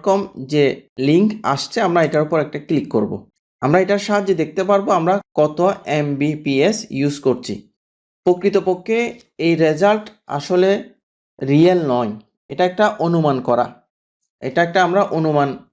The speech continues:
করতে পারবো যে এতটুকু স্পিড বা তার কম বেশি হতে পারে। এভাবে করে আপনারা ফাস্ট ডট কম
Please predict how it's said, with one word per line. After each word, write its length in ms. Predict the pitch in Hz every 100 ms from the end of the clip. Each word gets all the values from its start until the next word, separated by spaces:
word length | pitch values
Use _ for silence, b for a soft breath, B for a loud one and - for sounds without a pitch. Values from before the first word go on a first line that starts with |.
| _
করতে 220 | 143 - 175
পারবো 240 | 185 180
যে 160 | 185 214 247 - _ _ _
এতটুকু 440 | 143 156 165 208 208 202
স্পিড 240 | - 214 214
বা 80 | 220 226 208
তার 160 | 156 143
কম 120 | 143 127
বেশি 160 | 127 139 143
হতে 160 | 139 123
পারে। 160 | 117 110 - _ _ _ 151
এভাবে 260 | 170 208 214
করে 140 | 226 214
আপনারা 280 | 208 185 214 359 - _ _ _ _ _ -
ফাস্ট 320 | 175 208 - - 147
ডট 160 | 170 -
কম 140 | 226